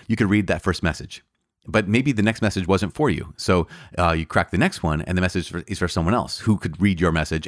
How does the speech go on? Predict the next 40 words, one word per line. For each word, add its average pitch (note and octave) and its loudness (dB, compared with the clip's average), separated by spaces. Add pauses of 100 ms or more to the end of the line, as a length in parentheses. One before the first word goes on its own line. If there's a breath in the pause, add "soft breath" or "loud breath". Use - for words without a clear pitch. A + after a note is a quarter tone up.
and G2 0
their C#2+ -6
message. - -10 (320 loud breath)
But F2 -2
the F2+ 0
third G#3 4
message F2 0
isn't G2 -2
for E2 0
you. D2+ 0
So G2 2
the D#2+ -2
third F#3 2
person F2+ 0 (200 loud breath)
cracked - 0
that F3 0
seal, D#2+ -2 (160 loud breath)
and F#2+ 0
now F#2 2
the E2 -6
third G2+ 0
person F2+ 0
could E2 -4
read E2 0
the D#2 -2
first F#2 -2
and E2+ -4
second F#2 0
person's E2 -4
message, D#2+ -4
no E2+ 0
problem. E2 -2 (260 loud breath)
But F2+ 0 (180)
there's F2 2
their E2 2
third E2 0
message. - -8
That C3 4
makes F3+ -2
sense? B2 -4